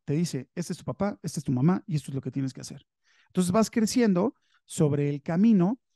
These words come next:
y vas tratando de adaptarte a lo que te toca vivir. Pero entonces, si todos nacemos de forma natural del equilibrio, ¿por qué en muchos momentos vamos a per-, vamos perdiendo el equilibrio al crecer?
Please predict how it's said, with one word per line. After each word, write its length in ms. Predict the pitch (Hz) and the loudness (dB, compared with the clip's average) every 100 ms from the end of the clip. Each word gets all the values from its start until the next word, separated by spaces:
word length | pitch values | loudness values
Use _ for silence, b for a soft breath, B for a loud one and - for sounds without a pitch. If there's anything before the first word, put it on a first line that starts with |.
| _ | _
y 120 | - 175 | -4 -2
vas 200 | 214 - | -2 -4
tratando 640 | 196 - - 254 330 240 | -6 -4 -2 0 6 6
de 120 | 165 | 6
adaptarte 500 | 139 135 - 151 170 | 0 -2 -4 -4 0
a 40 | 151 | 0
lo 120 | 135 | 0
que 80 | 135 | -4
te 140 | 135 | -6
toca 240 | 143 - | -6 -4
vivir. 340 | 127 165 226 196 _ _ _ _ _ - | -4 0 -2 -4 _ _ _ _ _ 0
Pero 160 | 160 | 2
entonces, 320 | 160 208 226 | 2 0 0
si 140 | 190 175 | -2 -2
todos 380 | - 214 226 214 | 2 2 4 2
nacemos 680 | 208 196 240 202 147 131 _ | 0 0 0 0 0 -4 _
de 160 | 143 139 | -10 -4
forma 260 | 170 180 | -2 0
natural 400 | 175 156 165 160 | 0 0 -2 -2
del 140 | 143 139 | -4 -6
equilibrio, 680 | 139 156 190 151 123 - _ b b | -6 -4 0 0 -2 -4 _ b b
¿por 120 | - | -10
qué 120 | - 175 | -2 2
en 100 | 180 | 2
muchos 280 | 180 190 | 2 0
momentos 380 | 180 170 139 156 | 4 4 4 0
vamos 260 | 139 147 156 | 0 -2 -2
a 60 | |
per-, 300 | 143 127 123 - | -6 -6 -6 -4
vamos 300 | 139 151 - | -2 -2 -2
perdiendo 420 | 131 139 233 170 | -2 2 4 4
el 60 | |
equilibrio 580 | 127 - 123 120 117 120 b b b b | 2 0 0 0 0 -4 b b b b
al 160 | 131 117 | -8 -6
crecer? 420 | 117 - 117 | -8 -10 -12